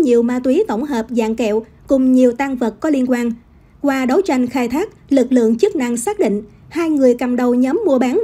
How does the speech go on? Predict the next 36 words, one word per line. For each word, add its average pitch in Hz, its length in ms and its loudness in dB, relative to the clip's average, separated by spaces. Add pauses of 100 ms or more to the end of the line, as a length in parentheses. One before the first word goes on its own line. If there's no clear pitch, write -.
và 233 160 -2
tổ 226 200 0
chức 415 220 0
sử 254 140 -2
dụng 220 300 0
trái 262 200 -2
phép 339 260 -4
chất 381 180 0
ma 254 120 -2
túy 240 280 2 (380)
là 247 240 0
Lương 269 300 2
Văn 262 180 -4
Cường, 233 260 2 (160)
sinh 311 280 -2
năm 294 140 0
một 214 140 -2
nghìn 233 240 0
chín 311 200 -2
trăm 254 180 -2
tám 277 120 -2
mươi 339 100 2
sáu, 269 280 -2 (360)
và 254 220 0
Nguyễn 254 360 2
Thăng 277 180 -4
Thiên, 277 280 -2 (140)
sinh 302 280 -2
năm 294 140 -2
một 214 120 -2
nghìn 233 240 2
chín 302 220 0
trăm 247 200 -2
tám 277 160 -2
mươi 370 100 2
ba. 233 240 -2